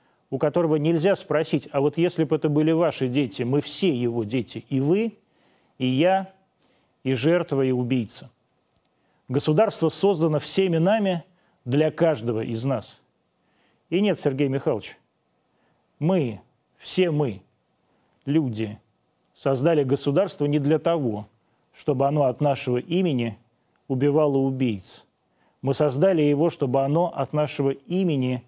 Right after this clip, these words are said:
лечило наши раны. Жаль, что вы за все эти годы так этого и не поняли. Дмитрий Черне, директор театра «Простодушных», у нас в студии. Как вы вообще относитесь к смертной казни, Дим?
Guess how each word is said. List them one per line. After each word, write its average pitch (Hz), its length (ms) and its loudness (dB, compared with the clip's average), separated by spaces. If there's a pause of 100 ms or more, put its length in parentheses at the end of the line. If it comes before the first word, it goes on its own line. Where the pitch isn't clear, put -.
(360)
лечило 143 560 0
наши 143 340 -2
раны. 98 420 -4 (920)
Жаль, 170 260 0
что 156 200 -2
вы 143 100 0
за 131 140 -2
все - 160 -4
эти 135 240 -4
годы 143 440 0 (680)
так 147 220 -2
этого 127 220 -2
и 127 140 -4
не 131 140 0
поняли. 110 640 -4 (1120)
Дмитрий 160 400 0
Черне, 165 500 2
директор 151 480 0
театра 131 540 0 (300)
«Простодушных», 143 800 -2
у 135 40 -4
нас 131 280 -4 (520)
в - 80 -16
студии. 135 680 -2 (120)
Как 180 220 -4
вы 190 80 2
вообще 147 280 0
относитесь - 420 -6
к - 40 -20
смертной 120 360 -6
казни, - 340 -8
Дим? - 220 -18